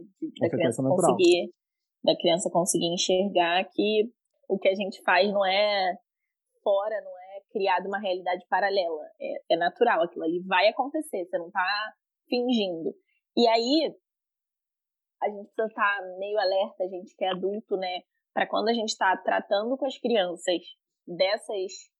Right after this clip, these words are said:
Speaker 1: trocas, dessas consequências naturais, de expor pra criança essas consequências naturais, de também ter um esforço muito grande nosso de não transpor isso, porque assim, ah,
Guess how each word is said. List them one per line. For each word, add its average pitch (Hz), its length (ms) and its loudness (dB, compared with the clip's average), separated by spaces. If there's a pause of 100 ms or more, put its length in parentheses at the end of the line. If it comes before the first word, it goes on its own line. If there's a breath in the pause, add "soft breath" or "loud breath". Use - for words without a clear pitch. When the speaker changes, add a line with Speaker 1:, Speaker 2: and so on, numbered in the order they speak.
(360)
Speaker 1:
trocas, 214 520 0
dessas 190 300 -8 (160)
consequências 208 680 -2
naturais, 196 460 -2
de 180 80 -6
expor 208 400 -4
pra 254 140 -2
criança 208 340 -4
essas 202 180 -20
consequências 208 640 -2
naturais, 220 640 0 (800)
de 220 100 0
também 247 280 -2
ter - 100 0
um 285 100 -2
esforço 277 480 -4
muito 262 220 -6
grande 233 380 -4
nosso 208 600 -6 (540)
de 214 240 2
não 285 460 2 (420)
transpor 285 600 2
isso, 233 340 -6
porque 240 180 -2
assim, 254 300 -4
ah, 220 340 -4